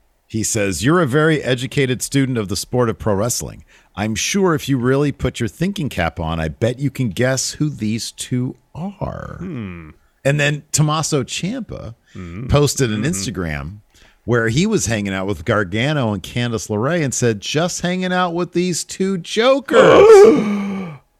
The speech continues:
Speaker 1: You know, A, they're not as, that could be seen as, like, double misdirection. Like,
Speaker 2: I know.
Speaker 1: I'm putting it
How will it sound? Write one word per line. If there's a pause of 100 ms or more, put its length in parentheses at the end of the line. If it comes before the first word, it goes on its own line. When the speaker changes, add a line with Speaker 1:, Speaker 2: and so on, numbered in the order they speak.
(1120)
Speaker 1:
You
know,
A,
they're
not
as, (400)
that
could
be
seen
as,
like, (1400)
double
misdirection. (180)
Like,
Speaker 2:
I
know.
Speaker 1:
I'm
putting
it